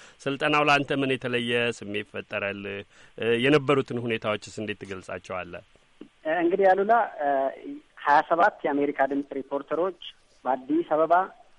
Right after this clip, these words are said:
Speaker 2: ከወራት በፊት የሚታሰብ አልነበረም። እውነት ለመናገር ብርሃነ በርሄ ከአስመራ አዲስ አበባ መጥቷል። ገልሞ ዳዊት ከናይሮቢ፣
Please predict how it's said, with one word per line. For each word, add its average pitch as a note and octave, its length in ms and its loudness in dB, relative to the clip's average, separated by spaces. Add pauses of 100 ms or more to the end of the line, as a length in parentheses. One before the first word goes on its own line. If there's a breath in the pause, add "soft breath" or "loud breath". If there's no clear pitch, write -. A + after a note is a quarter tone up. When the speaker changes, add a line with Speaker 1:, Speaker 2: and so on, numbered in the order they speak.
Speaker 2:
ከወራት F#3 360 6
በፊት F3 260 -4
የሚታሰብ C#3 540 -2
አልነበረም። G#2+ 460 -6
እውነት C3+ 240 -4
ለመናገር G2+ 480 -14 (380 soft breath)
ብርሃነ D3+ 340 -2
በርሄ E3+ 260 -2 (340)
ከአስመራ C#3 500 -2 (140)
አዲስ B2 420 -6
አበባ A#2 280 -4
መጥቷል። D#3 460 -2 (100)
ገልሞ C#3 300 -4
ዳዊት B2+ 300 -6
ከናይሮቢ፣ C#3 480 -4